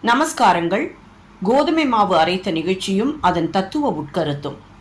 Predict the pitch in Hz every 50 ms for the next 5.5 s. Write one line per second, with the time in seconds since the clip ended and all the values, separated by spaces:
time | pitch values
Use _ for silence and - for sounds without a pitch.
0 | - - - - - - - - - - - - - - - 320 330 359 370 392
1 | 381 381 339 311 302 285 269 269 262 240 240 233 269 277 240 233 226 233 254 247
2 | 226 214 214 240 262 269 269 262 262 240 208 202 202 196 190 202 196 190 185 180
3 | 175 165 165 180 - - - 226 - 208 185 165 165 156 156 156 208 262 - -
4 | - - - - 262 277 311 330 349 320 254 196 196 208 208 226 220 - - 220
5 | 196 196 190 190 220 208 233 269 294